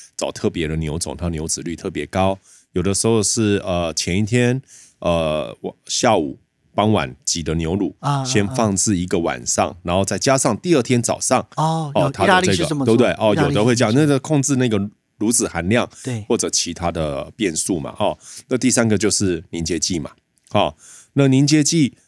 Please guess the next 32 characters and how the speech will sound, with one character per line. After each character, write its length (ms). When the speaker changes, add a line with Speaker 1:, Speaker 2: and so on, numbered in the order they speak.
Speaker 1:
呃， 220
牛 220
乳 200
的 140
凝 220
结 160
剂 240
一 140
般 240
而 80
言 200
是 320
我 140
们 100
传 240
统 200
是 120
小 220
牛 160
第 140
十 160
个 120
胃 160
上 160
面 160
有 80
一 60
个 280
凝 180
乳 120
酶 240
嘛。 200